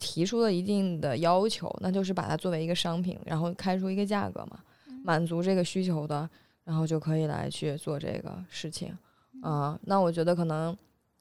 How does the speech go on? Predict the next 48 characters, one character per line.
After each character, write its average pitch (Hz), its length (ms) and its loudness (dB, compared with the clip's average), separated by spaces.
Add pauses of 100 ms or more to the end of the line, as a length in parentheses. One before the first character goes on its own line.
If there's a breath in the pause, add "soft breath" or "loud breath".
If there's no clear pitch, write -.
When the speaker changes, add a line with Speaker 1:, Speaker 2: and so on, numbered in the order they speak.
Speaker 1:
有 151 220 0
一 - 20 0
些 165 340 4 (160)
这 165 120 2
个 160 80 2
职 156 140 0
业 156 140 6
的 147 120 6
人， 92 240 0
那 147 160 0
就 156 120 2
觉 135 200 -2
得 147 240 0
符 - 200 -6
合 143 160 -2
这 151 200 2
个， - 180 -2
甚 165 220 -4
至 160 100 0
可 151 140 4
以 143 160 0 (560)
又 196 120 -4
认 185 160 6
为 151 120 4
它 160 100 2
是 165 160 2
一 151 60 2
个 156 80 2
性 160 180 0
别 123 100 0
红 101 320 -6
利， 104 160 -6 (300 soft breath)
那 196 100 -6
他 196 120 2
就 214 100 0
愿 208 320 0
意 98 260 -2 (280)
这 180 100 -2
么 143 80 -2
去 156 140 -8
包 165 200 4
装 180 220 2
自 170 160 -6
己。 - 160 -20 (760)
Speaker 2:
嗯。 - 80 -20 (360)
Speaker 1:
这 339 100 0
个 269 100 4
在， 269 240 4